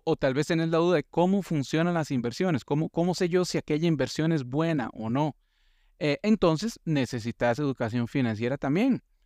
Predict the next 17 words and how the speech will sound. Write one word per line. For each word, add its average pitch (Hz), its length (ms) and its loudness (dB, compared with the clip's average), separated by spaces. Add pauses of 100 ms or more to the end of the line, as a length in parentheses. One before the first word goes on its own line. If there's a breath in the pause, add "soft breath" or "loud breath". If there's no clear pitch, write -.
(200)
porque, 135 720 -2 (280)
eh, - 120 -8
de 135 200 0
lo 135 100 2
contrario 165 840 2
vas 165 260 4
a 208 80 2
pasar 185 340 2
toda 208 360 2
tu 226 120 0
vida 202 200 2
trabajando 143 560 0
por 160 200 0
dinero 233 460 0 (500)
y 151 120 0
la 135 120 2
inflación 180 680 0